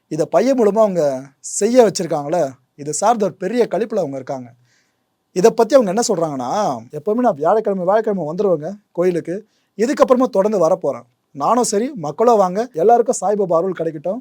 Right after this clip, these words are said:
ஓம் சாய்ராம்" அப்படின்னு சொல்றாங்க. ஆக்சுவலா, இந்த கோயில் கட்டினது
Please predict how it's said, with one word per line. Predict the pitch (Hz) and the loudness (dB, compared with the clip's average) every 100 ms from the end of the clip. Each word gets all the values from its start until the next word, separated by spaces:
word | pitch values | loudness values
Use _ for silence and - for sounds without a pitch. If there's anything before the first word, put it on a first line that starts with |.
| - | -6
ஓம் | 156 208 170 | -4 -4 -6
சாய்ராம்" | 143 131 117 - | -8 -10 -14 -14
அப்படின்னு | 139 147 151 | -14 -12 -12
சொல்றாங்க. | 135 123 120 - | -10 -12 -14 -16
ஆக்சுவலா, | 180 - 226 | -10 0 2
இந்த | 247 190 - | 2 0 -2
கோயில் | 262 302 262 214 | -4 -4 -2 -2
கட்டினது | - 220 208 214 247 | 0 -2 2 4 2